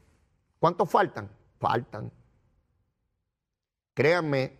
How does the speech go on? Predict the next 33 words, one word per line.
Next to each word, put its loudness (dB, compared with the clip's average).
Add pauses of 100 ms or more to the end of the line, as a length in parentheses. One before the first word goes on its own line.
que 2
la 2
basurita 0
esa 0
y 0
la 2
brea 2
producen 0
muchos -2
chavos. 2
Este 0
cobraba, 4
creo 2
que 0
un 2
peso, 2 (100)
peso 2
por 4
metro 0
cuadrado. 2
Ah, 0
porque 4
este -4
es 2
medido, 4
¿sabe? 4 (460)
Este, 4
eh, 2
el 4
alcalde 2
no 6
era 6
bobo. 4